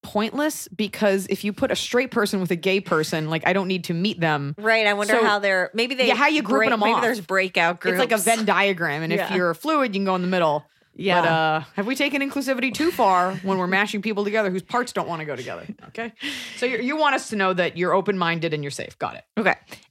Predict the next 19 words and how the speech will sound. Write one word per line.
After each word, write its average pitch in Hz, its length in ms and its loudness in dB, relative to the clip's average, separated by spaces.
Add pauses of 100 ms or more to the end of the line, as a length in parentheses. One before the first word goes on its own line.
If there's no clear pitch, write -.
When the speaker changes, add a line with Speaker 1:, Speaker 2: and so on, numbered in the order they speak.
Speaker 2:
It's 202 140 -4
my 202 120 4
first 247 260 2
time, 180 400 0
hosted 254 520 2
by 208 160 4
my 196 180 2
cousin 196 440 2
slash 180 340 2
B 185 160 0
F 175 160 2
F 269 440 2
at 196 120 4
our 196 160 4
friend 294 380 -2
group's 180 320 -4 (140)
favorite 160 500 -4
beer 302 240 0
garden. 156 540 -4